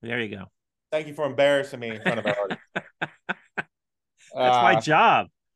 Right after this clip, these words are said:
Speaker 2: uh,
Speaker 1: Uh-huh.
Speaker 2: I, I never really think of it or see it, but outside of a place like that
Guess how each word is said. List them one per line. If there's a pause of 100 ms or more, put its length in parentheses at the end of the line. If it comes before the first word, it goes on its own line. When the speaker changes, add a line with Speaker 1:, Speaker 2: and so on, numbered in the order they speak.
(280)
Speaker 2:
uh,
Speaker 1:
Uh-huh. (320)
Speaker 2:
I, (120)
I
never
really
think
of
it
or
see
it,
but
outside
of
a
place
like
that